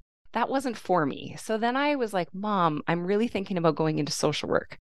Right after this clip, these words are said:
This is a couple years later. She's like, "You know, I still think the same is true. I think you're too sensitive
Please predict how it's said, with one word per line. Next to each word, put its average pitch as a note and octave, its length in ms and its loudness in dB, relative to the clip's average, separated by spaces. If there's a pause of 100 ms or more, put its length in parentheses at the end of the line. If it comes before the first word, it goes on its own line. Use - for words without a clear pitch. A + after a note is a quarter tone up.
(220)
This F#3 140 -4
is F#3+ 120 2
a D#3 60 6
couple E3+ 300 2
years C#3+ 240 0
later. C#3+ 260 2
She's - 240 -4
like, F3 180 2
"You - 140 -4
know, G#3 260 2
I F#3 60 2
still G#3+ 400 -2
think F3+ 380 -8
the E3 80 2
same D#3 300 -2
is D#3+ 120 -2
true. A3 340 0
I D3 80 0
think E3 240 -8
you're G3 80 0
too F3+ 300 0
sensitive C#3 720 0